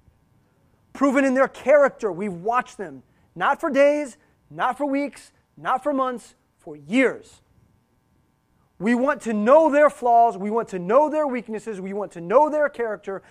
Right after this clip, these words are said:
and we want to know their gifting. And it's important that you know that.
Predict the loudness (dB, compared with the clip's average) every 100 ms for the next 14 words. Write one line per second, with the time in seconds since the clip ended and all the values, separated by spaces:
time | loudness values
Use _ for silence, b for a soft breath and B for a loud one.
0 | b -6 -4 -2 -4 -6 -4 0 2 0
1 | -2 -6 -10 -20 _ _ b b b b
2 | _ _ _ _ _ _ _ _ _ _
3 | _ _ _ _ _ _ _ _ _ _
4 | _ -14 -8 -6 0 0 0 0 2 4
5 | 2 -4